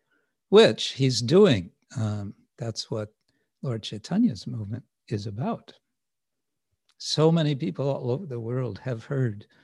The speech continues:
Hare Krishna. <laughs> Okay. Is that all right, Ra-,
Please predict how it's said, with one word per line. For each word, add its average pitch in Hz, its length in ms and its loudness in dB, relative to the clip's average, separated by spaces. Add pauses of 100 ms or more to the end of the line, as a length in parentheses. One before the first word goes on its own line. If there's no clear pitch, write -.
(320)
Hare 113 240 -6
Krishna. - 520 -10 (4000)
<laughs> 120 340 -2 (1500)
Okay. 175 800 2 (1040)
Is 123 160 0
that 160 200 6
all 160 140 8
right, 156 320 6
Ra-, 147 180 0